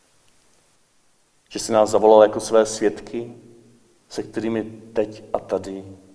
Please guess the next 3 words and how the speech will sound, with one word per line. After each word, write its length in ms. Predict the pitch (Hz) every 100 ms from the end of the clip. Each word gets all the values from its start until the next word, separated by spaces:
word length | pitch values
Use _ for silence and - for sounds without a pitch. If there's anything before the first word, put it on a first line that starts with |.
| _ _ _ _ -
jíš 600 | 104 110 107 - - - _ _ _ _ _ 101
a 80 |
piješ 840 | - - 101 92 95 95 92 92